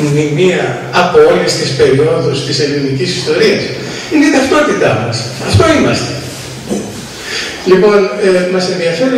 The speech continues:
επομένως και αυτό το πράγμα. Βλέπετε εδώ ότι αρχίζουμε την τρίτη χιλιετία και πάμε, δυστυχώς ακόμη δεν φαίνονται καλά οι προβολές, πηγαίνουμε στη γέφυρα του Ρίου Αντιρίου, αλλά εν πάση περιπτώσει αυτά είναι η ταυτότητά μας.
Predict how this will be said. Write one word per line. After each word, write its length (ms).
επομένως 440
και 80
αυτό 160
το 120
πράγμα. 240
Βλέπετε 300
εδώ 160
ότι 200
αρχίζουμε 420
την 120
τρίτη 280
χιλιετία 400
και 160
πάμε, 240
δυστυχώς 360
ακόμη 340
δεν 180
φαίνονται 400
καλά 260
οι 120
προβολές, 440
πηγαίνουμε 560
στη 180
γέφυρα 440
του 160
Ρίου 300
Αντιρίου, 420
αλλά 180
εν 80
πάση 200
περιπτώσει 420
αυτά 260
είναι 220
η 80
ταυτότητά 540
μας. 120